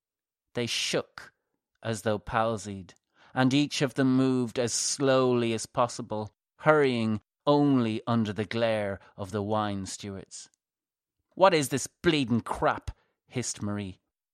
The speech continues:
"Er, er, er, ta," said the waiter. He looked terrified. "I-, it's er ta." She grabbed a bowl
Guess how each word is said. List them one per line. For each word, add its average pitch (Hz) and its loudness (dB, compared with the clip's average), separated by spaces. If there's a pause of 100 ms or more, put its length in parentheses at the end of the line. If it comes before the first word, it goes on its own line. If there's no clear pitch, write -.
(240)
"Er, 143 0 (340)
er, 143 2 (200)
er, 143 6
ta," 123 4
said 104 -6
the 104 -6
waiter. 104 -6 (760)
He 113 -8
looked 127 -4 (300)
terrified. 104 -4 (220)
"I-, 123 -18 (120)
it's 170 -2
er 156 6
ta." 127 0 (1120)
She - -4
grabbed 110 2
a 104 -6
bowl 87 -10